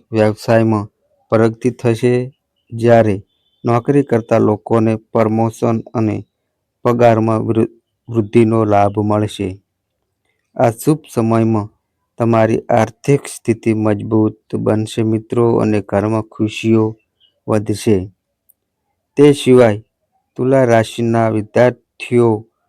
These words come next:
માટે આ સમય ખૂબ અનુકૂળ છે. મહેનત કરવાથી પરીક્ષામાં ચોક્કસ સફળતા મળશે અને જીવન આનંદમય રહેશે મિત્રો.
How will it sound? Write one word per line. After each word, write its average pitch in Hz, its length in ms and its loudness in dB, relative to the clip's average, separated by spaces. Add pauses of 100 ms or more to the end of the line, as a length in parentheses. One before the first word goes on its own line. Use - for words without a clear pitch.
(180)
માટે 113 400 0
આ 117 160 2
સમય 113 460 -4 (180)
ખૂબ - 420 -2
અનુકૂળ 110 680 -4
છે. 107 480 -6 (1500)
મહેનત 117 600 0 (140)
કરવાથી 110 640 0 (380)
પરીક્ષામાં 117 640 -2
ચોક્કસ 120 640 -2 (160)
સફળતા 107 800 0 (360)
મળશે 113 540 0
અને 110 360 -2
જીવન 113 580 0
આનંદમય 110 800 -4 (480)
રહેશે 110 540 -2
મિત્રો. 110 520 -4